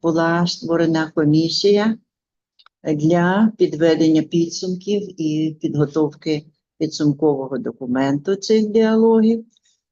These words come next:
е, до я-, до складу якого увійшли, крім, е, оргкомітету, е, цих, е, діалогів, також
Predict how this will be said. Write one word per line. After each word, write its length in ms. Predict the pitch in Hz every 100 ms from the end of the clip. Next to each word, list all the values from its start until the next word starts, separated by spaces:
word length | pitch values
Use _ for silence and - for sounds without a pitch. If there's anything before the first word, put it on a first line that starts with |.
| _ 180
е, 720 | 175 175 170 165 160 160 - - _ -
до 220 | 143 180
я-, 240 | 180 180
до 180 | 170 180
складу 360 | 175 233 262 180
якого 720 | 160 156 - 180 190 202 202 _ _ _ -
увійшли, 920 | 185 170 175 170 175 180 196 202 190 - 143 -
крім, 540 | - 170 185 185 185 _ _ -
е, 180 | - -
оргкомітету, 1200 | 170 160 - 156 156 156 165 165 196 202 - 113
е, 520 | 175 175 175 175 180
цих, 300 | - 196 185
е, 380 | - - - 175
діалогів, 680 | 170 190 185 185 180 180 180
також 460 | - 247 240 156